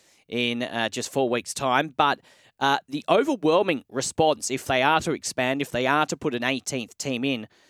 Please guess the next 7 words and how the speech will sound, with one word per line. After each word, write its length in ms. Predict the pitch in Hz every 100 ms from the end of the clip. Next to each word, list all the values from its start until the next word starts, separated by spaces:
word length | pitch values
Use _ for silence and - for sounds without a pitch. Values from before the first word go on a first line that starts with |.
| _
fifty-two 680 | - 226 254 208 - 190 208
percent 360 | 202 - 156
of 120 | 131 -
coaches 540 | 151 160 - 117 - -
said 340 | - 147 104
Perth. 520 | - 170 - - - - _ _ _ _ _ -
Now, 360 | 123 127 123